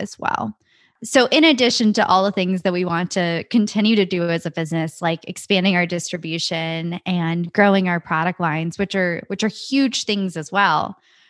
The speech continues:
we are also thinking about how we influence the way that food is grown as well. And so not only is there this huge opportunity for food to positively impact people's bodies,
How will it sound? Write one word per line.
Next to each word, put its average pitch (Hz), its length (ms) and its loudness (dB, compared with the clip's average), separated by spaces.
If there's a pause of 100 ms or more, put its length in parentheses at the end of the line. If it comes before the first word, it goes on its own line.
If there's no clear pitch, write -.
(160)
we 220 160 2
are 214 140 4
also 185 360 0
thinking 175 400 -6
about 165 320 -6
how 185 340 -2
we 170 440 -6 (500)
influence 196 600 -2
the 180 120 -4
way 165 200 -4
that 165 280 -8
food 160 180 -8
is 156 160 -10
grown 135 300 -8
as - 180 -14
well. 143 320 -8 (600)
And 185 220 -4
so 175 460 2
not 214 260 4
only 202 320 0
is 170 200 -6
there 170 580 -4
this 180 160 -8
huge 214 300 -4
opportunity 175 640 -2
for 170 280 -4
food 190 340 -2
to 190 80 -2
positively 170 600 -4
impact 165 460 -8
people's 170 340 -10
bodies, 170 600 -4